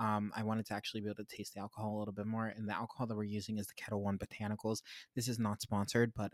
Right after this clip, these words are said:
it's just a product that I really have fallen in love with and that I will be drinking all summer, and I think it's completely worth the price. Um,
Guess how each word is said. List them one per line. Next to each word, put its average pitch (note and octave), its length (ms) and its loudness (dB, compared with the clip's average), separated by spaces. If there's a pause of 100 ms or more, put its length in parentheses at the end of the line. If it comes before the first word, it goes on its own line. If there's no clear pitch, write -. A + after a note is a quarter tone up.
(140)
it's - 240 -2
just - 260 -2
a G#2+ 60 -10
product G2 380 -2
that G2 120 0 (440)
I G#2 180 2
really A2 340 2
have G#2 220 0
fallen A2 380 0
in A#2 100 2
love A#2 220 2
with B2 240 2
and G2+ 160 0
that F#2 260 0
I G2 140 -2
will G#2 140 2
be G#2 120 0
drinking A2 320 0
all A2+ 100 2
summer, A#2 300 0
and G#2+ 100 0
I F#2+ 60 -2
think G2 220 -6
it's - 140 -8
completely A2 580 -4
worth G2+ 220 0
the - 80 -16
price. A2 420 0 (480)
Um, G2+ 420 2